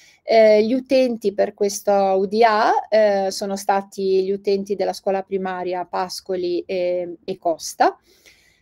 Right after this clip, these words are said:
Eh, le fasi di applicazione sono state cinque, quindi servizio di prestito biblioteca in classe, biblioteca digitale, tesseramento degli alunni per accedere alla biblioteca digitale.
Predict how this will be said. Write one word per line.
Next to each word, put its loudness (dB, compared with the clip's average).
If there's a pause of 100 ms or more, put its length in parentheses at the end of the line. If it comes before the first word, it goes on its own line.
Eh, 4
le 2
fasi 4
di 2
applicazione 0
sono -6
state -6
cinque, 0
quindi -6
servizio -6
di -4
prestito -2
biblioteca -2
in -8
classe, -4
biblioteca -4
digitale, -2
tesseramento -6
degli -2
alunni -2
per -6
accedere -4
alla -6
biblioteca -14
digitale. -2